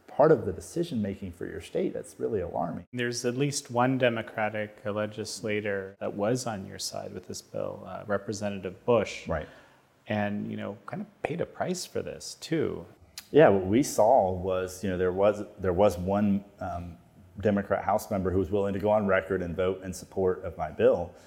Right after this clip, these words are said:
Speaker 1: um, outside of the, the handful of other ones that would tell me privately, "I wish I could support it."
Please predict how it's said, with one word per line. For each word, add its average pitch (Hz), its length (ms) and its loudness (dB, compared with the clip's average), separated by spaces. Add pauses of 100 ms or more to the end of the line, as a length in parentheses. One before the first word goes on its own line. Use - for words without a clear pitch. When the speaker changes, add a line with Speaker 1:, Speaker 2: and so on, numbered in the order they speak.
(260)
Speaker 1:
um, 85 420 -2 (100)
outside 104 380 6
of 95 120 4
the, 95 280 2
the 95 280 -2 (240)
handful 110 380 6
of 98 80 8
other 104 200 10
ones 98 220 0
that 95 100 0
would 90 120 -6
tell 110 120 4
me 101 100 2
privately, 117 640 6
"I 117 260 6
wish 120 240 2
I 113 60 4
could 104 160 -2
support 117 380 4
it." 101 180 2